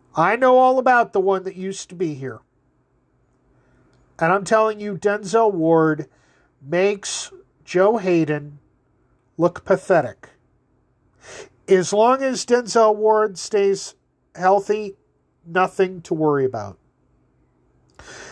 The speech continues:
His, his current backups on the depth chart, both of them are injured. So that's, that's going to be a concern. I don't know if either one has come back, but according to this one, that's not the case.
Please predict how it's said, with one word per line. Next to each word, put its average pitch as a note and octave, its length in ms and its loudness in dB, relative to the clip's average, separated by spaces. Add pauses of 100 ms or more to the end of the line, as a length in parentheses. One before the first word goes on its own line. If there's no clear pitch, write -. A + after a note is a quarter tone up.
(120)
His, - 500 0
his B3 240 0
current C4 340 0
backups G#3 580 2
on G#3 240 -4
the F#3+ 100 -2
depth F#3+ 340 -4
chart, G#3 460 0 (340)
both F3+ 360 0
of G#3 100 -2
them G3 340 -2
are E3+ 260 2 (120)
injured. F#3 680 -2 (1600)
So G#3 360 4
that's, G#3+ 600 -2
that's G#3+ 240 -2
going A#3+ 200 -8
to A3+ 40 -10
be G#3+ 120 -6
a G#3 40 -4
concern. F#3 480 -4
I D#3 120 2
don't G3+ 180 2
know G#3 180 2
if G3+ 140 -2
either G#3 240 0
one G3 220 0
has F3+ 240 -8
come G3 260 -8
back, E3+ 340 0
but D3+ 120 -6
according F3 440 -2
to D#3 60 -8
this A3+ 340 -2
one, G3+ 380 -2 (640)
that's F3+ 260 -2
not E3 200 0
the F3+ 80 -8
case. - 640 -6